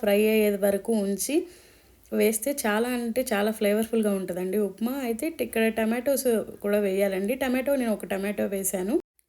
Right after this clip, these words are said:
టమాటోని ఎప్పుడు పెద్ద ముక్కలుగానే కోసి వేయాలండి. అయితే ఒక టమాటోని ఎనిమిది ముక్కలుగా కోయాలండి. అప్పుడే మనకి ఈ టమాటో ముక్కలు ఉడికి గుజ్జులాగా వస్తుందండి. లేదు అని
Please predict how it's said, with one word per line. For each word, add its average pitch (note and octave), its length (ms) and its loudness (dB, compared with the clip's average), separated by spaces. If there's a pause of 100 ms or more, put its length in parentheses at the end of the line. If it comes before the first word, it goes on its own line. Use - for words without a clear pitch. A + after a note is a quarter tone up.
(680)
టమాటోని D4+ 500 -4
ఎప్పుడు C#4 180 -8 (100)
పెద్ద A3 240 -6
ముక్కలుగానే B3+ 460 -2 (100)
కోసి A3+ 300 -2
వేయాలండి. G3+ 580 0 (640)
అయితే C4 160 -2 (120)
ఒక C4 100 -8 (260)
టమాటోని C#4 560 0 (120)
ఎనిమిది B3 280 2
ముక్కలుగా B3+ 340 0 (100)
కోయాలండి. G3 580 -2 (340)
అప్పుడే C4+ 340 -4 (640)
మనకి B3 360 -2
ఈ - 100 2
టమాటో A#3+ 420 -2
ముక్కలు C4+ 320 -4 (400)
ఉడికి B3 280 -2 (100)
గుజ్జులాగా A#3 580 0
వస్తుందండి. G3+ 480 0 (140)
లేదు C4+ 240 2 (160)
అని C4+ 140 0